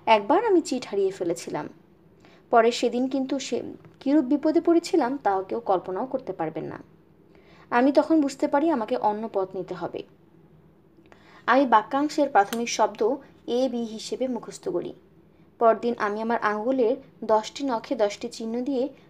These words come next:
বক্তৃতা মঞ্চে গমন করি। কিন্তু এই দিনও আমার বক্তব্য পেশকালে আমি বিমূঢ় হয়ে পড়ি। কিছুক্ষণ আঙুলের দিকে তাকাই,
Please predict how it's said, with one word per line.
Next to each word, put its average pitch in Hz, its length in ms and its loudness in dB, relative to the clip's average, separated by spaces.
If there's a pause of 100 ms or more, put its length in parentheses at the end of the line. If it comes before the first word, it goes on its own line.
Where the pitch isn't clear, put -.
(160)
বক্তৃতা 208 340 -4
মঞ্চে 190 380 -6
গমন 175 280 -6
করি। - 220 -8 (600)
কিন্তু 302 160 2
এই 233 220 2
দিনও 294 240 2
আমার 302 180 2
বক্তব্য 226 400 -2
পেশকালে 247 460 -2
আমি 226 160 -4
বিমূঢ় 202 440 -6
হয়ে 175 200 -2
পড়ি। 139 260 -8 (1120)
কিছুক্ষণ 339 360 2
আঙুলের 247 380 0
দিকে 262 160 -2
তাকাই, 226 440 -2